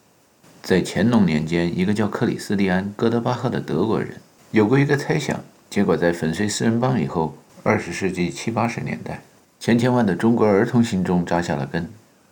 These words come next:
在李卫东望远镜中，不知道后代的儿童看见这种现象会作何感想。也许古今中外环境的改变、生物的进化、人类的文明、社会的进步，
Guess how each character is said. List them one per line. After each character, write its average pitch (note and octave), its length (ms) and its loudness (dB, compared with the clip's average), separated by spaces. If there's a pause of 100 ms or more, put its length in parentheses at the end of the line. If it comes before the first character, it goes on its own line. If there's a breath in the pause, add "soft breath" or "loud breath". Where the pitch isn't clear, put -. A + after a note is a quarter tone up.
(160)
在 F2+ 180 4
李 E2+ 160 6
卫 F#2+ 100 8
东 A#2 160 4
望 C3 100 4
远 C#2 160 2
镜 F#2+ 200 2
中， F2 320 0
不 G#2+ 80 -4
知 - 100 -4
道 C3+ 140 2
后 D3+ 200 0
代 B2+ 140 2
的 D#2+ 100 0
儿 D2 160 0
童 E2 300 -4
看 - 180 -2
见 G#2 140 -2
这 A2 100 -2
种 D#2 100 0
现 F#2+ 260 -4
象 D2+ 300 -6
会 F#2+ 140 -4
作 F2 200 -2
何 E2+ 180 -4
感 C2+ 240 -4
想。 - 140 -12 (1080)
也 F#2+ 220 2
许 G2 180 0
古 D#2 180 -2
今 F#2 220 0
中 A2+ 180 2
外 G#2+ 280 4
环 - 220 -2
境 D3 140 0
的 A#2+ 60 0
改 - 220 -4
变、 F2+ 240 -2
生 A#2 200 -2
物 A#2+ 120 0
的 G#2 100 0
进 G2 220 -2
化、 - 320 -6 (440)
人 A#2+ 200 6
类 E3 100 4
的 A#2+ 100 2
文 G#2 140 4
明、 A#2 240 2
社 C#3 180 -2
会 A#2 140 0
的 A2 100 0
进 A2 220 -2
步， A2+ 240 -4